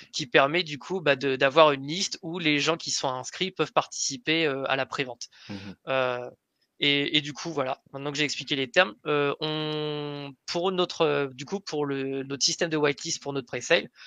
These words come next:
Speaker 1: on a décidé de reprendre ça, de, de retravailler dessus et de faire en sorte que les gens, en fait, utilisent, euh, du coup, ce, ce petit jeu sur, euh,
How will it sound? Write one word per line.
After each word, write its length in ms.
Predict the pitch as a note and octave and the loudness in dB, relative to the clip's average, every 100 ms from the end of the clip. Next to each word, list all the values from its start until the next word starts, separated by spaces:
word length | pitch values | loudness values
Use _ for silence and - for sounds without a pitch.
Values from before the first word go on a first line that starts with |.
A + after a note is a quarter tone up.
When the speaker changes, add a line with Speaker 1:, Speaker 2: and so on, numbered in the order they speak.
| - - - | -20 -20 -6
Speaker 1:
on 140 | D3 | 6
a 100 | E3+ | 8
décidé 380 | F3 D#3+ - D#3+ | 8 2 2 0
de 140 | D3+ | 2
reprendre 420 | D3 D3 C3+ C#3+ C3 | 2 2 2 -2 -2
ça, 420 | - D3+ E3+ F3+ | 6 10 10 8
de, 320 | C#3+ C#3 - - - D3+ | 4 -4 -4 -12 -18 -2
de 80 | |
retravailler 500 | D3+ - D#3+ D3 C3+ | -2 4 4 4 0
dessus 420 | B2 - F3 G3+ - | -4 -6 -6 -6 0
et 80 | D#3+ | 0
de 40 | |
faire 200 | - D#3 | 2 0
en 60 | C3 | 0
sorte 280 | - E3 - | 0 -2 -2
que 140 | - | -6
les 160 | C3+ C3 | -4 0
gens, 180 | D3 E3 | 2 2
en 40 | |
fait, 200 | - D#3+ - | 0 -2 -4
utilisent, 580 | D#3+ C3+ - D3 D#3 C3 - _ _ _ C3+ | -12 -6 -6 -6 -8 -8 -14 _ _ _ -4
euh, 320 | C3 B2+ B2+ | -2 0 -4
du 120 | B2+ | -8
coup, 140 | C3+ E3 | -8 -6
ce, 300 | - C#3 C3 | -4 -2 -2
ce 160 | - | -6
petit 280 | B2+ - D3+ | -4 -2 -2
jeu 280 | C3+ D3+ D#3 | 0 0 0
sur, 260 | - C#3 | -2 -4
euh, 400 | C3 C3 C3 C3 | -4 -6 -8 -10